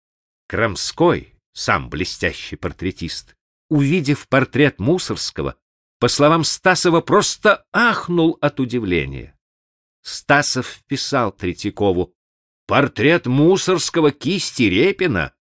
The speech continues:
это одно из величайших созданий всего русского искусства».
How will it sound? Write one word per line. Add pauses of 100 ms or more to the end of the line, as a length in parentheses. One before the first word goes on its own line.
(180)
это
одно
из
величайших
созданий
всего
русского
искусства».